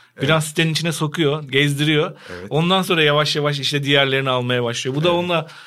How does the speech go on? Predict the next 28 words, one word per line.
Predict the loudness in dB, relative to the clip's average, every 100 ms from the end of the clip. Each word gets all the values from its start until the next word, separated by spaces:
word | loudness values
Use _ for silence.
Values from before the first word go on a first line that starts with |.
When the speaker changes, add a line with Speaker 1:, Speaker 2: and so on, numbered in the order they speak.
| -8
Speaker 2:
o | 0 4
hata | 4 4 2
görülüp | 2 0 0
herhalde | 2 2 0 -2 -6 _ _
gidilmiş | -10 -2 0 0
bir | -2
yer. | -4 -2
Speaker 1:
Kesinlikle | -2
bu | -2 -2 -6
form | -4 0 0 0
deneyimi | -2 -2 -2 -6 -4
belki | -4 -4 -6
de | -4 -2
U |
X'çilerin | -2 -4 -6 -6 -8
üstünde | -10 -8 -6 -6
en | -6 -6
çok | -6 -6
kafa | -6 -6 -6
patlattığı | -6 -6 -10 -10 -12
şey. | -10
Formu | -8 -2 -2 0
nasıl | -2 -2 -6
yapalım? | -8 -14 -14
Çünkü | -14 -12 -6
sistemin | -6 -4 -4 -4 -4 -4
en | -6 -4
basit | -4 -4 -6 -12